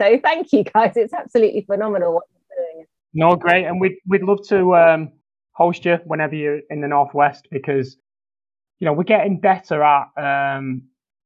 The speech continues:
Speaker 2: describing
Speaker 1: Mm.
Speaker 2: the facility and what it is and what it does. But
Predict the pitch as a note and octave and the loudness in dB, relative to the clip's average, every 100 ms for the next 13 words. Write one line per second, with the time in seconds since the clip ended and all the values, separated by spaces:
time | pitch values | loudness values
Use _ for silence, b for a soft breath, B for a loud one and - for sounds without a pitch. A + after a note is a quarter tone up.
0 | - D3+ D3+ - - G#3 - G#3+ F#3 C3 | -20 -12 -12 -12 -4 0 0 0 -2 -4
1 | A#2+ B2+ - A#2+ C#3+ B2 A#2+ A#2+ A#2 B2+ | -6 -8 -12 -14 -10 -10 -10 -10 -12 -14
2 | C3+ C3+ C3+ C3+ C3+ C3+ B2+ B2+ B2+ A#2+ | -16 -6 -2 -2 -4 -8 -4 -2 -2 -2
3 | - B2+ A2 G#2+ _ _ _ _ _ _ | -6 -6 -6 -8 _ _ _ _ _ _
4 | _ _ _ _ - E3+ | _ _ _ _ -2 0